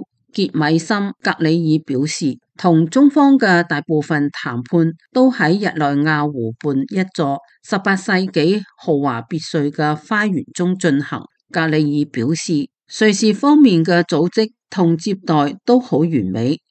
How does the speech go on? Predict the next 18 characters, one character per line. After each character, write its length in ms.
對 160
於 160
未 280
參 400
與 180
其 240
中 300
嘅 140
人 340
嚟 200
講， 220
呢 120
個 120
可 300
能 240
睇 320
似 240
不 100